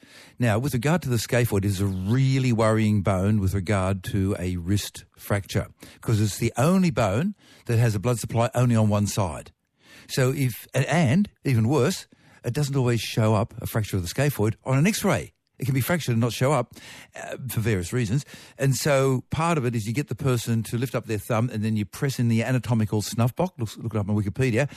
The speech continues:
and if it hurts, you immediately put them into the beer can posture.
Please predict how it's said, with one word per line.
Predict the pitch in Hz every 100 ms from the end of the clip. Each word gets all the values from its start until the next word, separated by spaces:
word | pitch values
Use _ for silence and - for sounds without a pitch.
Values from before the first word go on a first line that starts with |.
| - -
and | 160
if |
it | 131
hurts, | 117 131 139 - - -
you | 123
immediately | 120 147 151 123
put | 113 127
them | 110 117
into | 117 107 110
the | 98
beer | 90 87 123 127 131 139 156 180 - _ -
can | 120 117 113 113 113
posture. | 110 127 113 - -